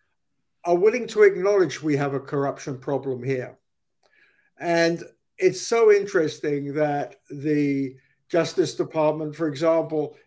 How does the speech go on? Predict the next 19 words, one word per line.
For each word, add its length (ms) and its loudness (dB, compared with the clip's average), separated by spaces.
is 180 -2
doing 320 2
more 640 6
in 280 -4
looking 320 -4
at 200 0
domestic 480 -4
corruption. 640 -6
As 280 0
you 140 2
know, 500 6
uh, 60 -6
a 60 -4
top 480 -4
F 280 -2
B 220 4
I, 480 2
uh, 260 -2
officer 560 0